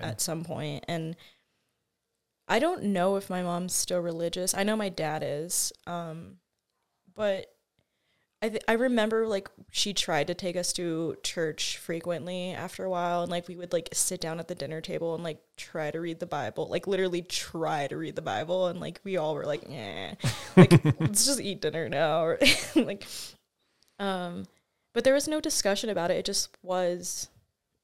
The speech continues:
Speaker 1: not existent.
Speaker 2: Okay.
Speaker 1: And, and ag-, of course, like, my mom would talk to me about why she doesn't wanna go back to the church or whatever.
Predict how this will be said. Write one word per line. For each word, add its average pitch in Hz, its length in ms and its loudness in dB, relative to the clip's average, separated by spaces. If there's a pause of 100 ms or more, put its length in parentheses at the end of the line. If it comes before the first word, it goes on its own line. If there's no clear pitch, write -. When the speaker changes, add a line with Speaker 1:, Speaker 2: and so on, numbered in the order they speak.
(540)
Speaker 1:
not 185 380 -4 (140)
existent. 196 680 -6 (920)
Speaker 2:
Okay. 98 400 0
Speaker 1:
And, 190 320 -6 (720)
and 196 480 -4
ag-, 214 300 -4
of 202 100 -10
course, 196 280 -4
like, 196 120 -8
my 185 100 -6
mom 175 220 -6
would 170 100 -10
talk 175 300 -10
to - 80 -16
me 175 180 -20
about 170 440 -8 (920)
why 160 880 -8
she - 260 -4
doesn't 185 280 -8
wanna 170 180 -10
go 170 100 -4
back 143 220 -8
to - 80 -14
the 147 80 -12
church - 440 -8
or - 140 -6
whatever. - 640 -8